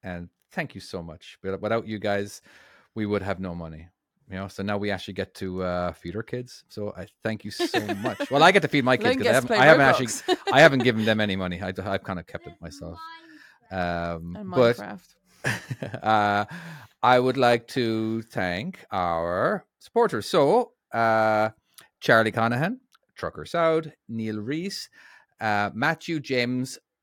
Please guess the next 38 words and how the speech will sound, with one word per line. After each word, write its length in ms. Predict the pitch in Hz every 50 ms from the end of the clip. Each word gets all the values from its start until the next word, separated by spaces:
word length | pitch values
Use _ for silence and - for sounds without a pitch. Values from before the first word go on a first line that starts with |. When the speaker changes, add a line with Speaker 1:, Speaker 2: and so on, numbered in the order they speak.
| _ -
Speaker 1:
Frosdick, 800 | - - - - 117 117 120 120 - - 202 - _ - - - _ _ _ _ _ -
uh, 420 | 117 113 110 107 110 110 110 110 107 _ - - _ _ _ -
Hemorrhoid 380 | 101 90 90 85 85 85 87
Rager, 680 | 85 82 90 110 120 120 117 - 131 123 123 120 123 123 - - 113
Gavin 320 | - 180 190 180 190 180 151
Williams, 640 | 123 123 123 127 127 123 123 127 123 120 - - - - -
Speaker 2:
<laughs> 140 | - - 117
Speaker 1:
Daniel 440 | - 160 165 165 160 160 156 151 147
Smee, 680 | - - - - - - - 98 87 87 110 185 208 - 147 - _ _ - - -
uh, 260 | - 120 117 117 113 110 -
Big 200 | - 196 202 175
Mike, 480 | 170 165 151 151 165 156 - - - _ _ -
and 140 | 139 139 143 -
Arthur 280 | 135 131 131 - - 127
Job. 320 | - 139 127 104 87 - _ _ _ _ _ _ _ -
All 80 | 117 117
right. 240 | 120 135 160 160 - -
And 100 | - 139
now 220 | 147 151 143 135 135
we 260 | 123 127 151 170 175
have, 680 | 175 151 - 160 170 170 131 113 110 113 127 143 165 262 247 233 - _ _ _ -
Speaker 2:
Oh. 40 | 120
Speaker 1:
uh, 200 | 117 113 113 113 113
also 400 | - 127 147 165 - - 143 139 -
our 180 | - 123 123
mega 280 | 120 127 151 165 156 151
supporters. 800 | - 151 - - - 110 101 - - 160 190 202 - - - _ _ _ -
All 60 | 110
right. 260 | 113 120 131 156 165 - -
A 40 | 110 107 _ -
big, 220 | 160 156 131 113 120 _ -
an 100 | 127 120 - - -
extra 300 | 208 196 - - 165 110
big 200 | 117 113 98 -
thank 260 | - 110 104 101 -
to 60 | -
you 140 | 101 90 90
guys. 420 | 90 92 90 101 147 220 233 -